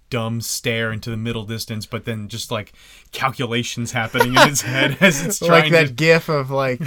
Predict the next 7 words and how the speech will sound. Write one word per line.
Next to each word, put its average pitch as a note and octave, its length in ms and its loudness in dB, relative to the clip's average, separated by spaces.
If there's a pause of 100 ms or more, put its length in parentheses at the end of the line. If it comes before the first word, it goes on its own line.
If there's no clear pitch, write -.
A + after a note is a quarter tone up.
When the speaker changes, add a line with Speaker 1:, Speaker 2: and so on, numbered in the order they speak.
(180)
Speaker 2:
the D3 120 4
woman, C#3+ 560 0 (760)
uh, B2 460 0
calculating C3+ 800 -2
and, A2+ 160 -10
like, A2+ 280 -12 (1160)
Speaker 1:
Sure. B2+ 240 -8